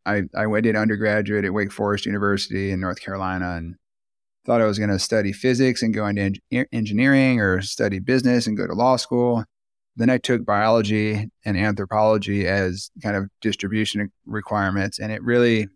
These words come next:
really clicked, and it changed the way I saw the world. I started to kind of question this baked-in notion of progress that a lot of us grow up with,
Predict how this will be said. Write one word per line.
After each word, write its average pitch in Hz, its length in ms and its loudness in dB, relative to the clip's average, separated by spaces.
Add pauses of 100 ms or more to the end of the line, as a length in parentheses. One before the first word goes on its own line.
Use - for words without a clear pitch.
(1040)
really 139 220 2
clicked, 104 440 -2
and 104 80 -4
it 101 80 -6
changed 113 400 0
the 110 60 -4
way 101 520 0 (480)
I 104 80 -4
saw 104 320 0
the 98 80 -6
world. 87 400 -2 (140)
I 98 80 -6
started 101 460 -2
to 95 400 -6 (1400)
kind 120 100 -2
of 110 60 -8
question 123 480 2
this 110 180 0
baked-in 113 720 0
notion 107 360 -2
of 92 100 -4
progress 107 560 0
that 95 80 -4
a - 20 -2
lot 98 200 2
of 95 80 -2
us 95 140 -2
grow 95 300 0
up 98 120 -4
with, 92 400 -4